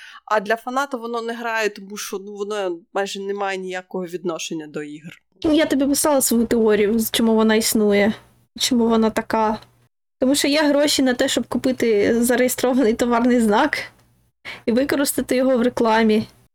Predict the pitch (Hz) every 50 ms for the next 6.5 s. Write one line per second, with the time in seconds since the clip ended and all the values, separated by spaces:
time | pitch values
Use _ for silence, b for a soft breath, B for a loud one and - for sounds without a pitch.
0 | - 254 247 247 247 233 240 240 233 226 - - 254 262 285 294 233 254 - -
1 | 269 254 254 269 262 254 - 269 254 247 262 - - - 233 220 202 214 208 208
2 | 226 220 226 277 277 277 262 247 208 220 196 185 190 220 - 277 233 240 220 -
3 | 202 214 208 190 185 185 185 196 190 196 202 196 190 208 - - - _ _ _
4 | b b b b b _ - 453 494 539 523 494 427 - - 339 - _ _ -
5 | 349 311 294 _ - 302 - 330 320 285 240 277 269 262 254 208 202 220 277 302
6 | 277 262 - 254 240 233 233 - - 240